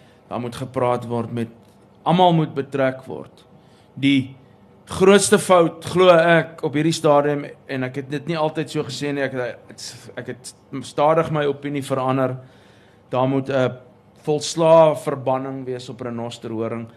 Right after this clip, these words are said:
want daar is nie genoeg renosters om die aanvraag vir renosterhoring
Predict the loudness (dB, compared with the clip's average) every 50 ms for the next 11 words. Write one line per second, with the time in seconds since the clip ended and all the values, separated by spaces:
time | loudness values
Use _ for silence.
0 | -20 _ _ _ _ _ -6 -2 2 2 2 2 2 0 0 0 0 0 0 0
1 | 0 -2 -2 -2 -2 -2 -2 -4 -6 -6 -6 -6 -8 -8 -10 -10 -10 -10 -10 -10
2 | -12 -16 -20 _ _ _ _ _ _ -4 0 0 0 0 2 4 4 4 4 4
3 | 4 4 4 4 4 2 0 -4 -8 -8 -8 -8 -8 -8 -10 -10 -10 -10 -8 -4
4 | -4 -2 -2 -2 -4 -6 -10